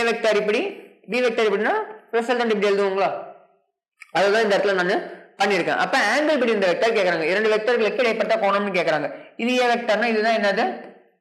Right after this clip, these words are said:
ஏ வெக்டர், இதுதான் ஏ வெக்டர். அப்ப இது ஏ வெக்டர், இது பி வெக்டர்னா இந்த ஆங்கிள் கேக்குறாங்க, தீட்டா, இதுதான் அவங்க கேக்குறது, ஓகேங்களா? நல்லா கவனிங்க, இதுதான் அவங்க கேக்குறது.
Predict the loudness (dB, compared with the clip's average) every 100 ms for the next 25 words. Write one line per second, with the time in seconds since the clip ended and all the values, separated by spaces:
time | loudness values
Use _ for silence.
0 | _ _ _ -20 _ -4 0 0 0 -2
1 | -4 -2 -2 0 0 2 0 0 -2 -2
2 | -4 0 0 0 0 0 0 0 0 0
3 | 0 0 0 0 0 0 0 0 0 0
4 | 0 0 0 -4 -6 -4 -2 -2 -4 -14
5 | -10 -2 2 2 2 2 0 0 0 2
6 | 0 -2 -6 -6 -4 -2 -2 0 2 2
7 | 2 0 0 -2 0 0 0 0 -2 -2
8 | 0 -2 -2